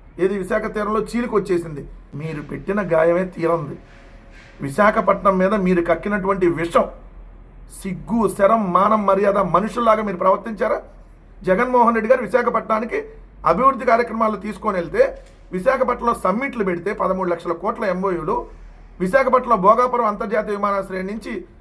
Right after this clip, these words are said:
ఇప్పుడు డేటా సెంటర్ దాకా అన్నీ జగన్మోహన్ రెడ్డి గారి కృషితో వస్తే, మీరు చిమ్మినటువంటి విషం, రిషికొండ మీద జగన్మోహన్ రెడ్డి గారు బిల్డింగ్ కడితే, ఆ, ఋషులు తపస్సులు చేసిన కొండ,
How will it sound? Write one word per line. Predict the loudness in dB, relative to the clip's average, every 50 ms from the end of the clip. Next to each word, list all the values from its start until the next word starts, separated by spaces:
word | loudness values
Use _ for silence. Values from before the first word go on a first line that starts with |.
| -18 -12 -10
ఇప్పుడు | -8 -4 -2 0
డేటా | 4 4 4 4 4 2 2
సెంటర్ | 2 -2 -6 -6 -6 -2
దాకా | 0 0 0 0 0 -2
అన్నీ | -2 -4 -6 -6
జగన్మోహన్ | -4 -4 -4 -4 -4 -4 -4 -4 -4
రెడ్డి | -4 -4 -4
గారి | -6 -6 -6
కృషితో | -10 -12 -10 -10 -8 -8
వస్తే, | -8 -8 -10 -8 -4 -2 -2 -2 -4 -14 -20 -20 -20 -20 -20 -20 -20 -20 -20 -20 -20 -20 -10 -4
మీరు | -2 0 0 0 0 -2
చిమ్మినటువంటి | -4 -4 -6 -4 -4 -2 0 0 0 0 0 -2 -2 -2
విషం, | -4 -4 -4 0 0 0 -2 -2 -12 -20 -20 -20 -20 -20 -12 -4 -2
రిషికొండ | -2 -2 0 2 4 4 4 4
మీద | 4 6 6
జగన్మోహన్ | 6 6 4 0 -2 -2 0 0 0 0
రెడ్డి | 0 -2 -2 -2
గారు | -2 -2
బిల్డింగ్ | -2 -4 -4 -6 -6 -8 -8 -8
కడితే, | -8 -6 -2 0 0 0 -2 -6 -18 -20 _ _ _ _ _ _ _ _ _ _ _ _ _ -20 _ -2 0
ఆ, | 2 2
ఋషులు | 2 0 -2 -4 -4 -2 0 0 -2 -2 0 0
తపస్సులు | 2 4 4 2 2 0 -2 0 -2
చేసిన | -2 0 -2 -6
కొండ, | -2 -2 -2 -2 -2